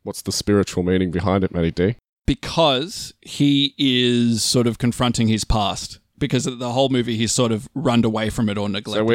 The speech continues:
Speaker 2: it.
Speaker 1: we're physically having him confront his past
Speaker 2: Yes.
Speaker 1: by physically
Speaker 2: Yes.
Speaker 1: having him see his past.
Speaker 2: Yes.
Speaker 1: Okay.
Speaker 2: Yes, we
Speaker 1: Wow,
Speaker 2: are.
Speaker 1: so deep.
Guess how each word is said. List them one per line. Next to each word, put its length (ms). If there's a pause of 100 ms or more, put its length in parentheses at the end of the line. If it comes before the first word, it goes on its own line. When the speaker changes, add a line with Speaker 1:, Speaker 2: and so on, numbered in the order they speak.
Speaker 2:
it. 80
Speaker 1:
we're 120
physically 600
having 320
him 140
confront 420
his 140
past 260
Speaker 2:
Yes. 120
Speaker 1:
by 240 (280)
physically 380
Speaker 2:
Yes. 140
Speaker 1:
having 180
him 180
see 300
his 200
past. 240
Speaker 2:
Yes. 200
Speaker 1:
Okay. 340 (160)
Speaker 2:
Yes, 320
we 60
Speaker 1:
Wow, 200
Speaker 2:
are. 60
Speaker 1:
so 200
deep. 260